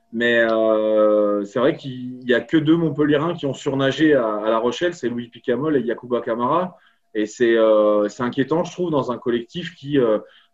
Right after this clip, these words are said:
qui est, qui est bardé de capitaines, quoi. Voilà, il y a Guy-, Guillaume Guirado, il y a Benoît, Benoît Payaug, euh, il y a Arthur Vincent, bien, bien, bien évidemment. Enfin, il y a, il y a plein de mecs qui ont de la bouteille. Il y a Bismarck Duplessis qui avait dé-, démarré la rencontre. Enfin, moi, ça me, ça me,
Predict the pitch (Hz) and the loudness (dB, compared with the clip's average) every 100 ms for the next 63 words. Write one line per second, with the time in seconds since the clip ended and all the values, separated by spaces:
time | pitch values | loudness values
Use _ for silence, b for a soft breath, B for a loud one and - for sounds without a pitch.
0 | _ 127 123 - 120 117 135 143 131 - | _ -4 -4 -2 -4 0 0 0 -2 -4
1 | - 226 208 143 113 113 175 156 101 98 | 0 2 2 0 0 2 2 2 0 -2
2 | 104 107 110 113 120 120 117 127 180 180 | -8 -14 -6 -4 -4 -4 -2 2 4 4
3 | 113 117 113 113 110 107 113 110 - 123 | 2 -2 -6 -6 -6 -8 -8 -8 -2 2
4 | 165 190 175 131 110 104 b b b _ | 6 6 4 2 0 -2 b b b _
5 | 101 101 98 101 101 98 - 113 117 131 | -10 -6 -4 -2 -2 -4 -6 -8 -2 -2
6 | 190 185 160 120 117 113 110 110 107 107 | 0 0 0 -2 -4 -6 -6 -6 -4 -6
7 | 110 107 123 160 170 131 117 113 107 107 | -8 -4 -2 0 -2 -4 -4 -2 -2 0
8 | 101 135 135 147 - 131 123 120 117 131 | -2 0 -2 -2 -6 -8 -4 -4 -6 -4
9 | 202 170 107 104 120 117 123 139 113 120 | 0 0 0 -4 -12 -14 -10 -6 -6 -8
10 | - 131 - 117 107 110 110 110 113 110 | -8 -6 -2 -2 -2 -6 -8 -8 -6 -4
11 | 107 104 120 147 196 196 _ _ _ _ | -4 -4 -4 -4 -4 -4 _ _ _ _
12 | _ 127 131 127 143 190 143 120 117 101 | _ -2 0 2 2 2 0 -2 -4 -8
13 | 104 110 110 107 104 101 | -8 -6 -6 -8 -10 -10